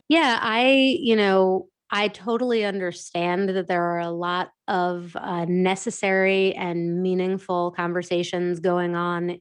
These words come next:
about the wellness industry and about it being in some ways exploitative and not inclusive enough of everyone's experiences. And I am wise enough to know that I should stay out of the fray on things in which I don't have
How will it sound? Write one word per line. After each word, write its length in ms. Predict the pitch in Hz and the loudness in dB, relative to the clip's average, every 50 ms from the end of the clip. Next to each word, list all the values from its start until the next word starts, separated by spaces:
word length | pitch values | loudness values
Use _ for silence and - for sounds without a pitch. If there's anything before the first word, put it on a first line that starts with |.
| _ _ - | _ _ -10
about 440 | - 180 160 190 180 180 175 - 185 | -8 -4 -2 0 0 0 0 0 0
the 80 | 180 | 0
wellness 440 | 170 185 190 214 233 226 202 190 - | 2 4 4 4 6 4 4 2 0
industry 800 | 185 175 175 170 175 175 - - 175 170 175 175 170 175 175 - - - - - - _ _ | -2 -6 -6 -6 -8 -10 -10 -6 -2 -2 0 0 0 -2 -4 -8 -16 -20 -20 -20 -20 _ _
and 460 | - 190 180 175 175 175 175 175 175 185 | -2 0 2 2 2 2 2 2 2 0
about 480 | - - 180 180 170 175 175 190 190 - | 0 -2 -2 -2 0 0 0 -2 -4 -6
it 260 | - 202 175 175 175 - - 185 | -6 -4 -4 -4 -4 -6 -8 -2
being 460 | 180 190 185 180 180 175 175 175 180 | 2 2 4 4 4 2 2 0 0
in 220 | - - 190 196 | 0 -2 -2 -2
some 240 | 190 - 175 170 175 | -2 0 0 0 0
ways 220 | 175 175 175 170 175 | 0 0 0 -2 -2
exploitative 920 | - - - - - 180 170 165 - 226 254 254 247 233 233 220 214 220 - | -4 -8 -8 -8 -4 -2 -2 -2 0 2 2 4 4 4 4 2 2 0 -2
and 440 | - 185 175 170 170 165 170 165 - - _ _ - | -4 -4 -4 -4 -4 -4 -6 -8 -10 -20 _ _ -4
not 260 | 185 170 165 170 - | -2 0 0 -2 -2
inclusive 560 | 185 170 165 - - 240 233 - - 233 202 | -2 -2 -2 2 4 4 4 4 4 2 2
enough 380 | 214 208 196 190 190 190 - - | 2 2 2 2 0 -2 -4 -6
of 260 | - 202 180 175 160 | -4 -2 -2 -2 -2
everyone's 640 | - - 175 175 180 180 170 175 170 165 170 170 - | -4 -6 -4 -4 -2 -2 -2 -4 -4 -4 -4 -6 -6
experiences. 1000 | - - - - - 196 175 180 190 208 220 247 247 - 277 285 302 320 311 - - - - - - - - - | -8 -12 -10 -4 0 2 4 4 6 4 4 4 4 2 2 2 2 2 0 -4 -12 -20 -20 -20 -20 -14 -8 -4
And 160 | 196 185 180 | -2 -2 0
I 160 | 175 175 180 | 0 0 2
am 400 | 180 175 175 175 170 170 175 175 - | 2 2 2 2 2 0 0 -2 -2
wise 380 | - 190 190 208 254 294 - | -4 -4 -2 0 0 2 2
enough 280 | 302 220 196 185 185 - | 2 0 0 -2 -4 -6
to 120 | - 202 190 | -8 -8 -6
know 400 | 208 247 269 220 180 180 180 175 | -4 -2 -2 -2 -2 -2 -2 -4
that 180 | 180 175 170 | -4 -6 -4
I 160 | 170 180 175 | -4 -6 -6
should 240 | 185 - - 190 175 | -6 -6 -8 -12 -12
stay 260 | - - - 196 180 | -10 -6 -2 0 0
out 160 | 175 180 175 175 | 2 2 0 0
of 140 | 175 160 | -2 -2
the 80 | 180 170 | -6 -8
fray 460 | - - 240 233 214 190 185 180 175 | -4 -2 0 2 2 2 2 2 0
on 260 | - - 175 170 175 | -2 -2 -2 -4 -4
things 460 | 175 - 170 170 165 170 165 165 - - | -4 -4 -4 -2 -2 -2 -4 -6 -6 -6
in 160 | - 170 170 | -4 -2 -2
which 180 | 170 165 - | -2 -2 -2
I 160 | 190 180 185 185 | -2 0 0 2
don't 360 | 180 202 190 185 190 185 190 | 2 2 2 2 2 0 -2
have 420 | 180 185 175 170 170 170 165 170 | -4 -4 -2 -2 -2 -4 -6 -8